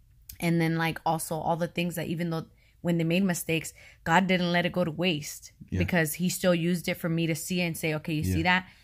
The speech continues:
Speaker 1: Don't do that.
Speaker 2: Yeah.
Speaker 1: Do this instead."
Speaker 2: Yeah.
Speaker 1: You know, and the good things they did, you see what your mom or your dad did right
Speaker 2: Yeah.
Speaker 1: here? They did something really good. You follow that example in that
Speaker 2: Yeah.
Speaker 1: area.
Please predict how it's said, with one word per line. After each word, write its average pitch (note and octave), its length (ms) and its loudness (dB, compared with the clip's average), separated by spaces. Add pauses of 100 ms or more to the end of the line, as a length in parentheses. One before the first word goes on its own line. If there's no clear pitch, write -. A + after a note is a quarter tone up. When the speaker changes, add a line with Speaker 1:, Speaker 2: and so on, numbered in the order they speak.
Speaker 1:
Don't E3+ 220 -2
do D#3+ 160 -4
that. E3 360 2
Speaker 2:
Yeah. F3 140 0
Speaker 1:
Do D#3+ 60 2
this E3 240 0
instead." D#3+ 480 -2 (140)
Speaker 2:
Yeah. E2+ 160 -4
Speaker 1:
You E3+ 100 2
know, E3 120 2
and E3 200 0
the E3+ 80 0
good F3 220 -4
things F3+ 160 -2
they E3+ 100 -2
did, F#3 220 0
you F3 100 -2
see G3 240 0
what F#3 180 -2
your F3 120 -4
mom F3 280 0
or E3 40 -2
your D#3+ 140 -2
dad E3 240 0
did F3+ 180 -4
right F3 140 0
Speaker 2:
Yeah. F3 60 -4
Speaker 1:
here? A3+ 140 2
They F3 160 0
did E3+ 260 -6
something D#3 440 -4
really F#3 220 2
good. D#3 300 -4
You E3 140 -4
follow F3+ 360 0
that E3 180 0
example C#3 420 -6
in D3 140 0
that D3+ 140 2
Speaker 2:
Yeah. F2+ 60 0
Speaker 1:
area. G2 260 -6